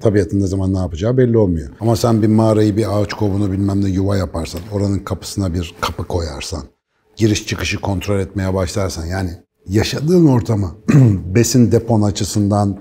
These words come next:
aile bireylerin tanıdığın, klanındaki arkadaşların sana sağladığı güvenlik açısından falan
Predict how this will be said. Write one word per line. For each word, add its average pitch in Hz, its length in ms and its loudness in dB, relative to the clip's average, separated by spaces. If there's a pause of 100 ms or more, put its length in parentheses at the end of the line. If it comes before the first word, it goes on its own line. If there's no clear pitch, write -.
(140)
aile 117 360 4
bireylerin 107 420 4
tanıdığın, 104 480 2
klanındaki 101 640 0
arkadaşların 95 680 0
sana 98 260 -2
sağladığı 98 320 -2
güvenlik 95 520 -2
açısından 95 360 -2
falan 95 280 0